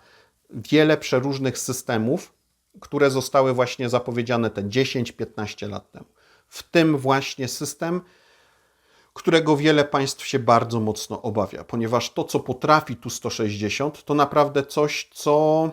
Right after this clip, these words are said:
no, może robić wrażenie, jeśli rzeczywiście tak jest. To jest jednak samolot o bardzo dużych zdolnościach,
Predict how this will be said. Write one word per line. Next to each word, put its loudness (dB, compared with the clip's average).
no, 2
może 4
robić 2
wrażenie, -2
jeśli -4
rzeczywiście -2
tak -6
jest. -20
To 4
jest 2
jednak 2
samolot 2
o -6
bardzo 2
dużych -2
zdolnościach, -2